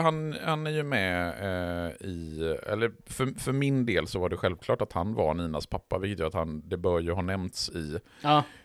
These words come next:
Speaker 1: eh, någon av de tidigare filmerna på något sätt. Eh, även om han kanske inte är med så är det, f-, för mig var det självklart att han var Ninas pappa. Eh,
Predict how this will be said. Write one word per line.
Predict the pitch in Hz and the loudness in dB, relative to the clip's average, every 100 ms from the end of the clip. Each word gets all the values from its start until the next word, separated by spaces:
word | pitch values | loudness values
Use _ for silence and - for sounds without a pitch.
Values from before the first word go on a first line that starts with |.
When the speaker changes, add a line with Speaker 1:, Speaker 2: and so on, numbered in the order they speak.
| _ 87 | _ 2
Speaker 1:
eh, | 82 80 78 78 | 4 4 2 2
någon | 98 80 76 | 2 2 2
av | |
de | 76 | -2
tidigare | - 82 78 82 92 110 - | -2 -2 2 2 4 2 -2
filmerna | - 104 82 76 80 | -2 0 0 -4 -4
på | |
något | 85 80 | -6 -4
sätt. | 120 - - - - - | -4 -4 -4 -4 -4 -6
Eh, | - 82 85 | -4 -2 -2
även | 87 | -2
om | |
han | 85 | -2
kanske | - 98 - 92 | -4 -4 -2 -4
inte | 87 98 82 - - | -4 -4 -6 -8 -4
är | 80 85 | 0 0
med | 87 95 107 107 98 | 0 2 2 2 -2
så | - 107 80 78 - - - - - - - _ - | -4 -2 -2 -4 -6 -20 -20 -20 -20 -20 -20 _ 4
är | 101 85 80 | 6 8 6
det, | 76 82 78 80 - - | 4 4 6 4 2 -12
f-, | 110 117 - | -8 -6 0
för | |
mig | 120 113 110 | 4 4 4
var | 104 | 4
det | 90 | 4
självklart | 98 85 - 80 | 2 -2 -2 -4
att | 82 | -2
han | 87 | 2
var | 104 113 104 - - - | 6 6 6 2 -16 -2
Ninas | 95 73 67 - - - - | -2 0 -4 -6 -10 -12 -2
pappa. | 92 - - - - - | -2 -2 -2 -2 -2 -10
Eh, | 85 78 76 71 76 | -6 -4 -2 -4 -4